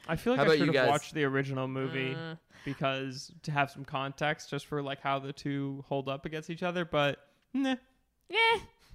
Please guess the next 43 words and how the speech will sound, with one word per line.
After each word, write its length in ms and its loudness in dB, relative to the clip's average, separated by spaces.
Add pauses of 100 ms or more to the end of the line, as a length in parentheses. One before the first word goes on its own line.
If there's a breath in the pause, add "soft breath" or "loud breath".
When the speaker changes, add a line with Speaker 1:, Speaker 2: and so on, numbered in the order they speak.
(280 loud breath)
Speaker 3:
Um, 400 6
I'm 140 6
sure 240 2
it 60 -2
was 160 4
very, 380 6
it's 180 -4
had, 260 2
like, 200 2
that 280 2
good, 340 4
'cause 120 4
it's 140 -6
from, 180 2
like, 220 2
the 120 2
nineties. 840 -4
Speaker 1:
Nineties, 460 2
yeah. 340 2
Speaker 3:
So 500 6
very 200 8
Speaker 2:
Yeah. 120 2
Speaker 3:
practical, 1500 2
very, 920 0
like, 560 -4
you 100 -4
know, 380 -2
punch, 520 -6
punch, 600 -4 (100)
smash 440 -8
'em 80 -8
Speaker 1:
Go, 240 4
Speaker 3:
up. 60 0
Speaker 1:
go, 280 0
Power 480 0
Rangers. 640 2
Speaker 3:
Yeah, 220 2
like, 180 -2
Speaker 1:
Yes. 60 -2
Speaker 3:
this 180 4
one 220 0
is, 200 -2
like, 340 0